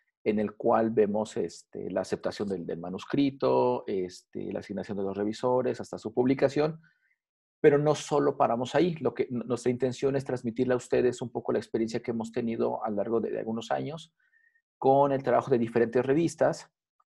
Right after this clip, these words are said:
y, este, quisiéramos compartirles un poco más de lo que ustedes pueden encontrar acá, ¿no? Este, también sabemos que de repente los cursos, este, a distancia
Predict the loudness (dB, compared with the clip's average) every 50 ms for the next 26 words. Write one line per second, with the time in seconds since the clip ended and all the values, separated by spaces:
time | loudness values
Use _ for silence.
0 | _ _ -2 2 6 6 6 6 4 -2 -4 -4 -4 2 4 4 4 4 0 -2
1 | 0 0 0 0 2 2 2 2 0 -2 -2 0 0 2 4 2 2 4 2 0
2 | 0 -2 -2 -2 -6 -2 0 2 2 2 0 -2 -2 -2 -2 -4 -4 -6 -10 -12
3 | -6 -6 -4 -4 -4 -8 -10 -16 -16 _ _ _ _ _ -12 -12 -12 -12 _ _
4 | _ _ _ _ _ _ _ _ -10 -6 -6 -4 -6 -6 -10 -16 _ -10 -6 -4
5 | -4 -2 -2 -2 0 -2 -2 -4 0 0 0 2 2 0 2 2 2 2 2 0
6 | -2 -2 -2 0 0 2 2 2 0 -2 0 2 2 2 2 0 2 0 0 2
7 | 2 0 0 -2 -4 -6 -4 -4 -4 -6 -4 -4 -2 -2 -2 -2 0 0 0 0
8 | -2 -4 -2 0 2 4 4 2 0